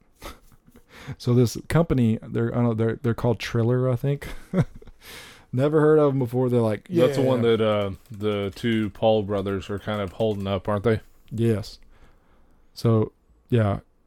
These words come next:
Speaker 1: So, so, yeah, Triller offers one month of amnesty for anyone who legally streamed the fight. So they're,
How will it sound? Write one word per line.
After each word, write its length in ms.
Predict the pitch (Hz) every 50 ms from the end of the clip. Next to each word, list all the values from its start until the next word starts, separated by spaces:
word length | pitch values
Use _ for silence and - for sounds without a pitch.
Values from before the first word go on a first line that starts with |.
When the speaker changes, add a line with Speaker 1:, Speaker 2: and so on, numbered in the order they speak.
| _ -
Speaker 1:
So, 220 | - - 147 151 160
so, 220 | - - 123 117
yeah, 220 | 117 - 123 120 113
Triller 420 | 110 - - 143 156 165 160 139
offers 400 | 135 127 127 123 131 131 113 104
one 360 | 101 110 120 139 151 156 156
month 360 | 139 127 127 127 127 123 - -
of 220 | - 113 98 98 -
amnesty 540 | - 113 113 117 120 113 104 - - 113 104
for 180 | 101 - 107 -
anyone 460 | - 113 113 113 113 113 113 113 110
who 200 | 101 104 107 101
legally 360 | 104 107 101 98 101 101 98
streamed 340 | 95 - - - 107 98 98
the 40 | 101
fight. 240 | - - 95 95 -
So 140 | - - 110
they're, 180 | 110 120 113